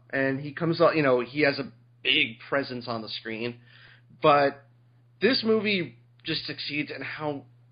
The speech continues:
one, the premise is ridiculous, and the fact that just overall it's a fun ride.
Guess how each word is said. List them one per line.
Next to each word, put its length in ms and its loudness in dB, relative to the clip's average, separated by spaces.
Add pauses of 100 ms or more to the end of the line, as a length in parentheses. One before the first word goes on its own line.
(120)
one, 220 4
the 80 -2 (160)
premise 260 2
is 160 -8
ridiculous, 840 -8 (100)
and 120 -4
the 60 -4
fact 280 -2
that 200 -4
just 220 -12
overall 500 0
it's 260 -18
a 60 -16 (200)
fun 200 -4
ride. 420 -6